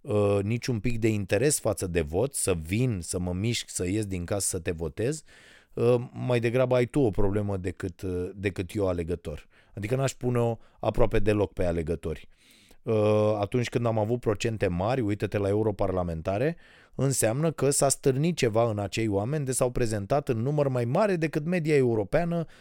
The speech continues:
la alegerile europarlamentare. Noi, românii. O chestie care nu s-a mai întâmplat până acum. Deci,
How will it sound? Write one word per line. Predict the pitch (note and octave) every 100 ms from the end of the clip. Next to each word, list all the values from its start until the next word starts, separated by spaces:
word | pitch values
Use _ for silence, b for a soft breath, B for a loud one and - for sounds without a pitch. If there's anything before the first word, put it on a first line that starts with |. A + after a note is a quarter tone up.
| b _
la | C3 E3+
alegerile | D#3+ E3 D#3 E3
europarlamentare. | E3 E3 D#3 D#3+ E3+ E3+ F3 F3 C3
Noi, | G2 F#2+ C#3+ D#3+ E2+ -
românii. | G#2 A#2+ E3+ C3+ D#2+ - b b b
O | A2+
chestie | G#2+ C#3+ D3
care | C3+ C3+
nu | C3 C3
s-a | B2+
mai | B2
întâmplat | A#2 A#2 B2 A#2+
până | A#2
acum. | A#2 G2+ E2 -
Deci, | F#2 D#3+ F3